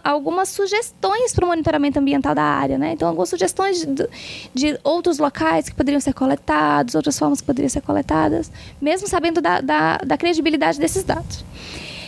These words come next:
É, claro que o ir pra campo, eu coletar, eu analisar as amostras, é, é, é, seria realmente o ideal, né? É, acontece que não teria como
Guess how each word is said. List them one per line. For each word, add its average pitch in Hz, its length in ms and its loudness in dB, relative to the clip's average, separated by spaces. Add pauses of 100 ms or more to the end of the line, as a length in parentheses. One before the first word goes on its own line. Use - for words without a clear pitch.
(160)
É, 269 520 2 (160)
claro 392 580 0
que 320 460 0 (400)
o 285 100 0
ir 330 160 2
pra - 160 -2
campo, 302 840 2
eu 285 140 0
coletar, 285 640 0
eu 269 120 2
analisar 269 360 2
as 269 140 0
amostras, 285 580 0
é, - 380 2
é, 139 240 2
é, - 120 -6 (380)
seria 359 440 0
realmente 302 260 2
o - 20 2
ideal, 277 480 0
né? 285 200 -2 (840)
É, 262 540 2 (100)
acontece 381 800 0
que 320 260 -2
não 320 200 2
teria 381 240 0 (200)
como 440 600 0